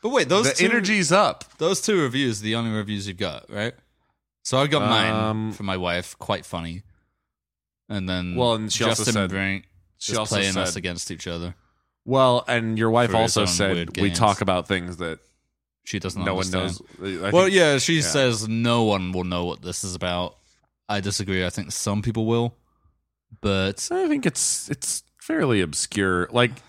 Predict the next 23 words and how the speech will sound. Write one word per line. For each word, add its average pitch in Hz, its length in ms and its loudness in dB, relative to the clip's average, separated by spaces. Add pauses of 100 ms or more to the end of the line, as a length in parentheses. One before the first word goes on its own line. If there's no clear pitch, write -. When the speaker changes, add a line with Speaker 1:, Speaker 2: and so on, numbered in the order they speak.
(180)
Speaker 1:
bear 143 180 2
Speaker 2:
we 233 60 6
Speaker 1:
in 247 60 6
Speaker 2:
have 240 80 6
Speaker 1:
mind, - 200 4
I 170 80 6
Speaker 2:
made 123 120 -2
Speaker 1:
cut 135 180 4
out 104 220 4
Speaker 2:
jokes. 98 120 2
Speaker 1:
a 90 40 0
lot 90 200 -2
of 95 80 -12
<laughs> - 20 -14
stuff - 400 0
Speaker 2:
We 254 80 6
have 262 140 8
Speaker 1:
with 202 120 4
Speaker 2:
made 196 200 4
Speaker 1:
us. 131 60 -6
Speaker 2:
jokes 131 460 2
of, 113 300 0
like, 101 360 0